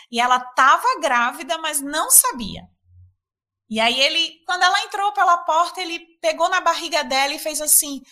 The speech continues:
"Ah, tem um bebê, um bebê muito lindo aqui."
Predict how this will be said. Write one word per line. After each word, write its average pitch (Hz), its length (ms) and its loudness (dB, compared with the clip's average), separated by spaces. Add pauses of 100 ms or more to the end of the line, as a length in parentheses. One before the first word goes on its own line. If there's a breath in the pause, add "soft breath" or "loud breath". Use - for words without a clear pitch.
(580 loud breath)
"Ah, 349 600 0 (140)
tem 349 240 -10
um 359 120 -12
bebê, 320 400 -4 (400)
um 214 280 -6
bebê 285 280 -6
muito 330 460 -12
lindo 311 340 -8
aqui." 233 560 -4